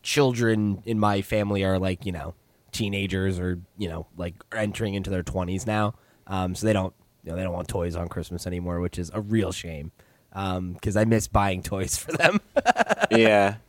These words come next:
Speaker 2: yeah. And you're like, "I want toys," so.
Speaker 1: Yeah.
Speaker 2: <laughs>
Speaker 1: Oh, dude, I am so excited. My, my, uh, my two best friends, uh, are just, like, ha-, are having a baby in, like, days from now, like,
Speaker 2: Mm-hmm.
Speaker 1: two weeks, I think. Um,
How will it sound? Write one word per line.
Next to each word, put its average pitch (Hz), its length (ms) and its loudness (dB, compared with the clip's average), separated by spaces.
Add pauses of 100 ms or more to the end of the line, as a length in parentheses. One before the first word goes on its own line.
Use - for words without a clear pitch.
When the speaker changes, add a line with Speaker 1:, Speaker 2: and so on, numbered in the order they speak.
(200)
Speaker 2:
yeah. 104 280 4 (440)
And 117 160 6
you're 117 120 8
like, 113 280 8 (100)
"I 95 180 4
want 143 280 6 (220)
toys," 98 500 6
so. 90 460 4
Speaker 1:
Yeah. 123 260 6 (120)
Speaker 2:
<laughs> - 120 -4
Speaker 1:
Oh, 180 140 10 (320)
dude, 208 300 8
I 175 180 10
am 233 160 8
so 170 240 6
excited. 143 340 6
My, 131 380 6
my, 131 380 6
uh, 117 520 4 (160)
my 123 160 6
two 170 160 0
best 170 240 6
friends, 117 580 6
uh, 107 540 6
are 113 180 2 (120)
just, 120 400 2
like, 117 400 4
ha-, 127 200 6
are 117 140 6
having 131 340 6
a 127 60 8
baby 107 540 4
in, 104 380 2
like, 101 240 2 (140)
days 85 500 -2
from 87 260 -6
now, 82 300 -8 (120)
like, 92 240 -4 (260)
Speaker 2:
Mm-hmm. 113 240 0
Speaker 1:
two 131 140 4
weeks, 117 260 2
I 101 80 0
think. 90 400 -10
Um, 90 500 -6